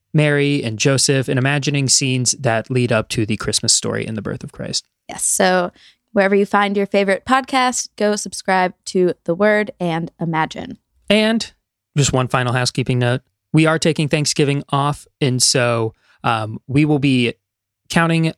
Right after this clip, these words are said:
Speaker 1: in our number of gratitudes this year. Might seem like there aren't a lot of things to be grateful for,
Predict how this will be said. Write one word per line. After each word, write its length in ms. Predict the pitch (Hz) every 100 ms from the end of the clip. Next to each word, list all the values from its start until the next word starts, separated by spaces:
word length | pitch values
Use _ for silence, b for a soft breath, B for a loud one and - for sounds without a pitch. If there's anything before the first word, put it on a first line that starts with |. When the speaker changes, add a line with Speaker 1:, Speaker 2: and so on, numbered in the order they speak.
| _
Speaker 1:
in 120 | 160 143
our 240 | 135 127 _ -
number 300 | 139 147 143
of 100 | 123
gratitudes 560 | 131 120 117 123 - - _ -
this 200 | 127 -
year. 280 | 110 127 170
Might 180 | 120
seem 200 | - 117
like 160 | 113 113
there 120 | 117
aren't 240 | 113 117 131
a 60 |
lot 160 | 117 110
of 80 | -
things 180 | 110 -
to 80 |
be 100 | 110
grateful 320 | 107 104 - 113
for, 340 | - 110 127